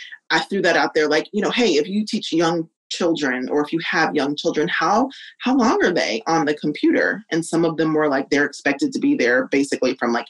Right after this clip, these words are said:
eight to three with a couple of breaks in there. And I couldn't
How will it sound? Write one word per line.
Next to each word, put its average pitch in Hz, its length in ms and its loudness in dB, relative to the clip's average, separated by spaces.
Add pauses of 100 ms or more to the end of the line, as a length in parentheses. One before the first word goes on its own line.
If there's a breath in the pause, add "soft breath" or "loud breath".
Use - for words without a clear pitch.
eight 131 220 0
to 110 220 -2
three 73 340 -2 (300 loud breath)
with 156 140 2
a 135 100 0
couple 143 320 0
of 139 120 -2
breaks 135 280 -2
in 110 100 0
there. 123 280 2
And 131 220 -2
I 139 480 0 (360)
couldn't - 440 -2